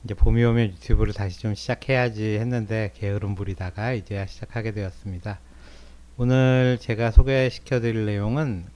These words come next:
그 탄수화물을 적게 먹으면 대장암이 생긴다 하는 그런 뉴스가 이-,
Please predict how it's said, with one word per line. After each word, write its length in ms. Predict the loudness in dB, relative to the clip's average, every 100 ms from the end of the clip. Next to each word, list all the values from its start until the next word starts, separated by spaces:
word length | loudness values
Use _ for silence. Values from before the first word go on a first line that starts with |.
| -20 -14
그 500 | -8 -6 -6 -8 -12 -18 -20 -12
탄수화물을 560 | -6 0 2 2 0
적게 320 | -2 -4 0 2
먹으면 720 | 2 0 -2 0 -2 -4 -6
대장암이 560 | -6 -2 0 0 -2 -2
생긴다 640 | -4 -4 -4 -2 -2 -2
하는 180 | -4 -4
그런 240 | -4 -4
뉴스가 560 | -4 -8 -8 -4 -4 -4
이-, 140 | -8